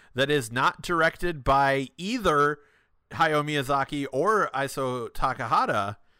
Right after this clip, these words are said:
Um, this one's directed by, uh, uh, Tom-, Tomami, uh, Mochizuki, uh, because it was, it was a television movie.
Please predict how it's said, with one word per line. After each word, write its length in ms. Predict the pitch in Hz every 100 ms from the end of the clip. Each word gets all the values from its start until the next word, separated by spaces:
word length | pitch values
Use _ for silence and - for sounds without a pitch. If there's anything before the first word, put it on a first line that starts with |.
| _ _ _ -
Um, 460 | 123 120 110 104 98
this 300 | 117 151 -
one's 340 | 214 196 143 -
directed 540 | 139 143 - 139 123
by, 480 | 120 117 113 113 110
uh, 160 | 104 98 _ _ _ _ -
uh, 440 | 104 95 92 90 - _ _ _ _ _ _ _ - - _ _ _ _ -
Tom-, 360 | 151 139 139 - -
Tomami, 840 | 151 139 147 151 156 151 151 147 -
uh, 340 | 120 117 113
Mochizuki, 920 | 123 139 - 117 113 175 - 80 87 - - - - - - _ _ _ _ _ _ -
uh, 460 | 113 104 101 95 - 120
because 280 | 120 143 127
it 40 |
was, 200 | 127 117
it 260 | 123 117 120
was 180 | 117 110
a 280 | 113 110 104 _ _ -
television 680 | 147 180 226 143 104 95
movie. 440 | 92 87 80 60